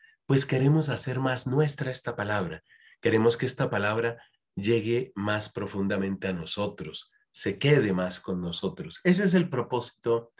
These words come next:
de El Repaso. Así que vamos con nuestro texto. El texto fue tomado el domingo pasado del capítulo primero de San Lucas. Tú recuerdas, es la visita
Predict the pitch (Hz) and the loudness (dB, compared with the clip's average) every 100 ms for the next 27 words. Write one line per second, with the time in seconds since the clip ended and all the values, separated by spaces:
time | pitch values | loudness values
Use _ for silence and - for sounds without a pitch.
0 | _ - _ 101 104 98 113 117 104 95 | _ -20 _ -2 0 0 4 4 4 -2
1 | - 87 - - _ _ _ - - - | -2 -4 -4 -14 _ _ _ -20 -20 -10
2 | 104 117 156 165 175 - 123 110 - 101 | -6 2 6 8 6 4 2 2 0 -4
3 | - 160 165 - 196 196 _ _ _ _ | 2 2 2 0 0 -2 _ _ _ _
4 | _ 101 90 113 113 139 131 120 120 117 | _ -4 0 -2 0 -2 -2 -2 0 2
5 | 127 123 120 98 95 98 113 98 - 104 | 2 0 0 0 0 0 -2 -4 -6 -6
6 | 104 120 104 - 87 98 117 110 92 90 | -4 -4 -4 -6 -4 -4 -2 -2 -2 -2
7 | 95 101 - 98 135 185 127 127 - _ | -2 -4 -4 0 2 4 4 4 0 _
8 | _ - _ 107 110 113 127 127 113 107 | _ -20 _ 0 0 2 2 2 -2 -2
9 | 110 120 98 - 143 139 123 123 | -2 -2 -2 0 -2 0 0 -2